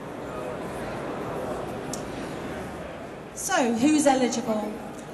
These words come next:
Like other schemes that are funded using public money, Help to Build has eligibility criteria, and the terms and conditions apply.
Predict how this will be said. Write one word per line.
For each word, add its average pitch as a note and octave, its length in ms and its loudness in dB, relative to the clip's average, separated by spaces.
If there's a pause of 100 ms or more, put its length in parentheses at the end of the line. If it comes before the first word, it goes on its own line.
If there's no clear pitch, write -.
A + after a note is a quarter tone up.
(540)
Like E4 320 6
other D#4+ 180 4
schemes B3 480 2
that B3+ 140 0
are C4 120 -2
funded C4+ 380 4
using A3+ 320 2
public C4+ 380 4
money, A#3 380 2 (100)
Help C#4+ 240 6
to C4+ 80 2
Build A3 340 2
has A#3+ 220 -4
eligibility B3 640 2 (100)
criteria, G3+ 720 -2 (280)
and G#3+ 100 -4
the - 100 -2
terms A#3 360 2
and A#3 160 0
conditions A3 560 0
apply. F#3+ 440 0